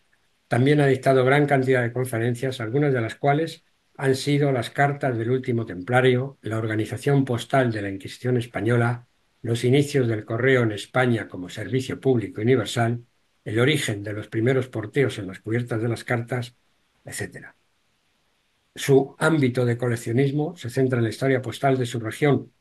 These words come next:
Extremadura, desde el siglo dieciséis hasta la Guerra Civil Española. Pues muchas gracias, eh, por estar esta noche con nosotros una vez más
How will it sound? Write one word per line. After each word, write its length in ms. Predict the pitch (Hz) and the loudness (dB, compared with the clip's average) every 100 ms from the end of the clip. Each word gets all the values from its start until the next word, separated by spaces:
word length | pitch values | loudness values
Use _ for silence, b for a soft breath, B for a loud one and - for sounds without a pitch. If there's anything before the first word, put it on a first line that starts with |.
| _ | _
Extremadura, 680 | - - 82 104 131 117 - _ _ _ | -14 -10 -8 0 2 2 -4 _ _ _
desde 200 | - 101 | -14 -8
el 80 | 104 | -8
siglo 280 | - 139 135 | -2 2 4
dieciséis 640 | 117 - 113 143 170 175 - | 2 -2 -4 -2 -2 -6 -14
hasta 240 | - - | -12 -8
la 100 | 101 | -6
Guerra 360 | 107 131 127 123 | 0 0 0 -2
Civil 420 | - 98 127 135 | -4 -2 -2 -2
Española. 580 | - - 87 87 85 - _ _ _ _ _ | -8 -10 -8 -8 -10 -16 _ _ _ _ _
Pues 160 | 120 117 | 0 4
muchas 260 | 139 143 | 4 4
gracias, 680 | 131 143 143 156 165 - - _ _ _ _ _ - | 4 4 2 0 0 -4 -14 _ _ _ _ _ -16
eh, 400 | 131 127 127 117 | -6 -2 0 -2
por 140 | 117 120 | -2 -2
estar 260 | 120 139 131 | 2 2 2
esta 220 | 123 120 | 0 -2
noche 280 | 117 117 113 | -2 -4 -4
con 160 | 110 | -2
nosotros 520 | 117 139 143 160 143 | -2 -2 -2 -2 -2
una 140 | 120 110 | -2 -2
vez 180 | 104 110 | -2 0
más 360 | 151 170 - | 0 0 -4